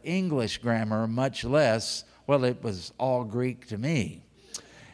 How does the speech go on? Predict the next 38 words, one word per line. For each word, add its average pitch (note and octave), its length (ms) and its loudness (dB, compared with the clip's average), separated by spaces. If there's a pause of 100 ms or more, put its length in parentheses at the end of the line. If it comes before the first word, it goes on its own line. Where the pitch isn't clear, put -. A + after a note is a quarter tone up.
(260)
And C3 280 2
I D#3+ 80 6
remember D#3 800 6
working, C3 680 4
and B2+ 100 0
I E3+ 80 4
mean, E3 180 0
I D3 120 2
was B2+ 200 0
working, D3+ 600 0
and A#2+ 120 -2
I C3 140 -2
would A#2+ 220 -2
do C#3 160 0
things C#3 480 -4
like, A2+ 360 -2
um, G#2 280 2 (420)
I C3 140 2
would, A#2 280 2
uh, G#2 220 2
take C#3+ 240 4
a B2 80 0
cassette C3 480 0
recorder, C3 580 2 (260)
and A#2+ 140 2
I D#3 120 6
would C#3 240 2
record E3+ 560 4
the C3+ 80 4
things C3+ 400 -2
I B2 120 0
needed B2+ 380 -2
to A#2+ 80 0
know C3 320 2
for C3 160 -2
the A#2 140 0
next B2+ 340 -4
class. C#3 540 0